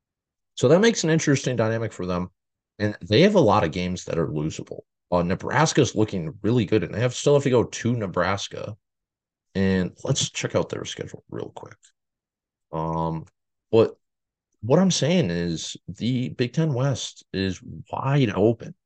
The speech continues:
I would, honestly would be shocked if Iowa wins out. They just got too many problems. You can't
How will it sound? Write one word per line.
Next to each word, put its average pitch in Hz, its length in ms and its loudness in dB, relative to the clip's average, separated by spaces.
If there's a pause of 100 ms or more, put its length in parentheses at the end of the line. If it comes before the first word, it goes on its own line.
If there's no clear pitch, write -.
(200)
I 151 240 4
would, 135 280 2
honestly 117 420 0
would 90 100 -4
be 85 100 -8
shocked - 380 -4
if - 80 -8
Iowa - 280 -6
wins - 300 -14
out. - 200 -12
They 143 100 0
just 170 180 -2
got 170 180 0
too 151 140 -2
many 147 240 0
problems. - 640 -2
You 120 100 0
can't 165 380 0